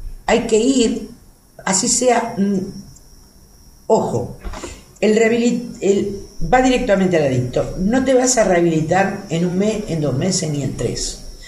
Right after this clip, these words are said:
Esto es un camino difícil donde hay subidas y bajadas. Hay recaídas,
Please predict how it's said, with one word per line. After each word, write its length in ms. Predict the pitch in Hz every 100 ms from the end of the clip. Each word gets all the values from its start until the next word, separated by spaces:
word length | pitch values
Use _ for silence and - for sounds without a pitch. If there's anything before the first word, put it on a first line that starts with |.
| - - - - - - - - -
Esto 300 | 277 277 240
es 80 | -
un 160 | 196 -
camino 400 | 165 185 214 180
difícil 720 | 170 - - - 247 269 - - - - - _ - _ -
donde 320 | 165 170 170
hay 300 | 127 123 - - - -
subidas 760 | - - 226 294 269 262 262 - -
y 80 | 185
bajadas. 680 | 160 160 160 - - - - - - - - - - - - - _ -
Hay 120 | 175 147
recaídas, 800 | 127 131 208 160 151 - -